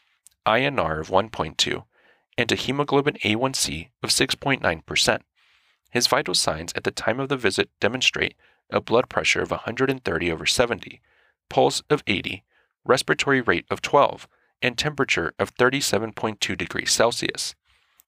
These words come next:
He has no current complaints and is eager for his surgery. Which of the following is the most appropriate course of action for this patient at this time? And the answer choices are, choice one, medically clear the patient for surgery. Choice two,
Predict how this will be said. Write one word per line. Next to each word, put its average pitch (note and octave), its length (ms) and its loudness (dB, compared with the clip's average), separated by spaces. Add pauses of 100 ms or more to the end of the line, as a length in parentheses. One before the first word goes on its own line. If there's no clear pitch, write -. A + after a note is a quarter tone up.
(100)
He B2+ 120 4
has A2+ 200 4
no B2 160 2
current C#3+ 360 -4
complaints - 580 -6 (280)
and A2+ 140 -2
is A2+ 180 -2
eager A#2+ 280 2
for - 180 0
his - 100 0
surgery. - 480 2 (520)
Which C#3 220 2
of F#3+ 100 2
the G#3 80 -2
following F#2 520 2
is - 120 -4
the A2 60 -4
most G#2+ 180 0
appropriate C3+ 540 0
course - 280 0
of B2 100 2
action - 440 -2 (300)
for A2+ 180 2
this G2 180 0
patient A2+ 460 0 (100)
at G2+ 140 2
this F2+ 180 -2
time? - 360 -2 (500)
And A#2+ 100 -2
the A#2+ 120 0
answer G2+ 220 -2
choices - 400 -4
are, B2+ 280 4 (420)
choice - 360 4
one, - 240 -6 (420)
medically D#3 400 4
clear G2+ 260 -2
the - 120 -2
patient - 380 0
for - 100 -6
surgery. - 520 2 (520)
Choice - 340 2
two, - 240 -2